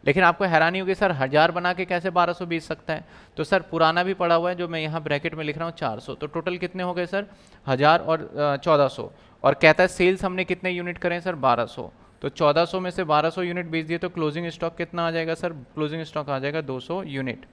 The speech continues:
सर, यहाँ पे फॉर्मूला भी अप्लाई कर सकते हो, वैसे फॉर्मूला से अच्छा मैं कहता हूँ कि माइंड में कैलकुलेशन करिए, फॉर्मूले की कोई जगह मत रखिए, सिंपल आपका सवाल हो जाता है। तो सबसे पहले ये यूनिट देखो कि हमारा यहाँ पे लेस हो जाएगा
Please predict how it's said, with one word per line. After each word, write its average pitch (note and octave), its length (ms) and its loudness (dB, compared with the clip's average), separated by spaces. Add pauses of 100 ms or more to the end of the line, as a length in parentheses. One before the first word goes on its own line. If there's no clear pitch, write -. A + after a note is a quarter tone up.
(460)
सर, F#3+ 140 2
यहाँ F3 280 4
पे G3 120 0
फॉर्मूला F#3+ 460 4
भी A3 120 0
अप्लाई F3 300 2
कर D#3 140 2
सकते D3+ 240 -4
हो, F#3 60 0
वैसे E3+ 180 0
फॉर्मूला E3+ 440 0
से F3 100 -4
अच्छा E3+ 240 -4
मैं D#3+ 140 -2
कहता D3+ 260 -2
हूँ E3 60 -10
कि F#3 80 -2
माइंड D3 280 -2
में E3 140 -4
कैलकुलेशन D3+ 500 -4
करिए, D#3+ 240 0
फॉर्मूले D3+ 420 -2
की D3+ 120 -8
कोई D3+ 160 -6
जगह C3+ 280 -4
मत C#3 200 -8
रखिए, C#3+ 260 -4
सिंपल C#3+ 340 -2
आपका C3 240 -2
सवाल C#3 320 -2
हो D#3+ 140 -4
जाता C3 260 -4
है। A#1+ 100 -12 (520)
तो E3+ 60 -2
सबसे F3 260 -4
पहले G3+ 220 4
ये F#3 180 4
यूनिट F#3+ 320 -2
देखो F3 280 -2 (340)
कि F3+ 60 0
हमारा E3+ 340 2
यहाँ F3 280 0
पे F#3+ 120 -2
लेस D#3+ 380 0
हो F3 100 -4
जाएगा B2 380 -2